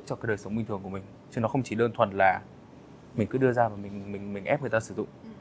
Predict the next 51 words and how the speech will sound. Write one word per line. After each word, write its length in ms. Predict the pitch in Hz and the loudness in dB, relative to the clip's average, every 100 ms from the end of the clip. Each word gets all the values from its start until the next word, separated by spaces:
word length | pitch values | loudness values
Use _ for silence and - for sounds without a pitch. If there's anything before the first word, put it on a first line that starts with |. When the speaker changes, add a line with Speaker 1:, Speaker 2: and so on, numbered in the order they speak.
| - - - - | -20 -20 -16 -10
Speaker 1:
Đấy, 140 | 104 107 | -6 0
là 100 | 107 | 4
như 200 | 123 135 | 4 4
nhìn 240 | 135 123 | 4 4
những 240 | 120 113 | 0 0
đứa 80 | 120 | 0
trẻ 140 | 120 135 | 4 4
con 160 | 120 120 | 4 2
sử 100 | 107 | -6
dụng 120 | - | -8
máy 80 | 98 | -8
tính 180 | 104 | 2
bảng 140 | 127 110 - | 2 2 -8
chẳng 100 | 107 | -14
hạn. 100 | - - | -8 0
Đấy 120 | 113 | 2
là 100 | 127 | 2
cái 120 | 117 | 2
cách 180 | 151 165 | 0 0
mà 80 | 110 107 | -2 -6
bọn 100 | 101 | -6
nó, 260 | 101 110 135 - - | -6 -6 -10 -14 -4
trong 140 | - 156 | 2 4
cuộc 120 | 143 | 6
sống 200 | 123 143 | 6 6
bọn 120 | 107 | 2
nó 120 | 113 | 0
có 140 | 113 113 | 4 4
những 140 | 131 | 4
thứ 100 | 139 | 0
mà 120 | 135 | 0
nó 80 | 123 | 0
muốn 200 | 113 117 | 0 2
làm, 160 | 135 117 | 2 2
có 60 | |
những 120 | 107 123 | -4 -6
thứ 100 | 110 | -4
mà 80 | |
nó 60 | 113 | -4
giúp 160 | 139 165 | -4 -6
ích 100 | 110 | -6
được 60 | 107 - | -8 -4
và 120 | 110 104 | 2 2
bọn, 140 | 98 - | 2 2
các 60 | |
bạn 140 | - 107 | 2 2
ý 160 | 107 113 - - - - - - | -4 -6 -16 -20 -20 -20 -20 -2
mặc 120 | 120 110 | 0 4
dù 80 | 113 | 6
rất 140 | 131 | 6
trẻ, 220 | - 117 | 6 2